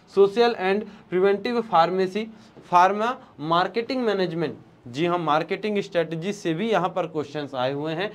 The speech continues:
यहाँ ये सब्जेक्ट को भी इंपॉर्टेंस दिया गया है। रेगुलेटरी साइंस से आया हुआ है, फार्माकोविजिलेंस, क्वालिटी कंट्रोल,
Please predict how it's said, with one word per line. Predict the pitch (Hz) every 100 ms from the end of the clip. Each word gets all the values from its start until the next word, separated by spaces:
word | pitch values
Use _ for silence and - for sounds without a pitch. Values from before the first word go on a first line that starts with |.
| - 165
यहाँ | 139 143 160 -
ये | 139 160
सब्जेक्ट | 165 156 151 160
को | -
भी | 156
इंपॉर्टेंस | 160 143 127 160 165
दिया | 127 170 190
गया | 202
है। | 202
रेगुलेटरी | 175 170 220 233 254 262
साइंस | - 196 226 233 226
से | 226
आया | 185 180
हुआ | 180 175 175
है, | 170 180 - - -
फार्माकोविजिलेंस, | 170 190 202 202 190 175 170 180 185
क्वालिटी | 190 175 175 185 208
कंट्रोल, | 202 170 170 185